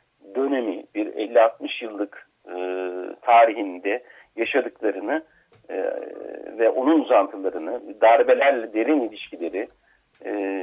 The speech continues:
layıkıyla yargılayamadı. Yüzüne gözüne bulaştırdı. Bu temel gerçeği ortadan kaldırmamakla birlikte, e, bunun sorumluluğu da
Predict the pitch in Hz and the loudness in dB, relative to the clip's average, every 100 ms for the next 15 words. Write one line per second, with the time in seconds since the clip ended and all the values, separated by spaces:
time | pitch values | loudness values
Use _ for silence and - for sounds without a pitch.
0 | 85 117 127 131 190 113 117 104 101 104 | 0 6 6 6 2 2 6 6 6 2
1 | 104 85 78 80 95 107 113 107 98 110 | 2 2 0 -8 -12 -4 -2 -2 -4 -2
2 | 101 95 92 - 92 92 - _ - _ | 0 2 2 0 -14 -14 -20 _ -20 _
3 | - - _ - - - - - 156 151 | -20 -20 _ -20 -4 -4 -4 -4 0 2
4 | - 135 151 147 135 127 143 120 123 120 | 4 6 8 8 6 6 2 0 2 2
5 | 120 110 117 135 117 98 - 95 90 - | 6 6 6 2 0 0 -2 -6 -6 -10
6 | - 160 165 - - _ _ - 98 95 | -2 -2 -2 -8 -20 _ _ -4 -2 -2
7 | 101 127 156 151 127 113 117 120 123 104 | -4 0 2 2 0 0 -2 -4 -2 0